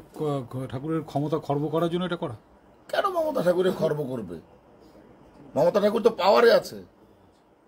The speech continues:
Speaker 2: আমি তো কোনো পাওয়ারে নেই এই মুহূর্তে, না আমার মন্ত্রিত্ব আছে, না আমার এমপি শিফট আছে, পদ আছে। কেন করবে? এটা থরি আমি করব? এটা তো ভক্ত সমাজের বক্তব্য।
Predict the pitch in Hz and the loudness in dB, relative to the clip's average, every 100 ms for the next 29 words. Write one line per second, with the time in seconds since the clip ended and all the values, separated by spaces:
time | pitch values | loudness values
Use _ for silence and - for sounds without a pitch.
0 | _ _ - 165 208 226 - 208 233 240 | _ _ -6 0 2 2 4 4 6 6
1 | 220 185 151 127 - 95 95 _ - _ | 4 0 0 -6 -8 -18 -20 _ -20 _
2 | - 117 123 156 180 147 147 170 165 214 | -10 -2 0 0 0 -2 -4 -8 0 4
3 | 214 202 180 - _ _ _ _ _ _ | 4 2 -4 -8 _ _ _ _ _ _
4 | _ _ _ - 190 208 208 208 202 214 | _ _ _ 0 6 6 6 4 0 -4
5 | 185 190 - 135 139 139 123 98 - _ | -4 -4 -2 -4 -4 -6 -4 -6 -8 _
6 | _ _ _ _ - _ - 202 233 214 | _ _ _ _ -20 _ 0 4 4 2
7 | - 104 90 107 147 160 185 202 208 208 | -2 -10 -10 -6 -6 -2 2 2 2 -4
8 | 190 143 110 _ _ _ - 160 165 107 | -8 -8 -16 _ _ _ -4 -2 -2 -4
9 | 131 - 214 185 214 214 220 226 226 226 | -10 -4 -2 2 4 6 6 6 4 0
10 | 190 160 110 | 0 -8 -10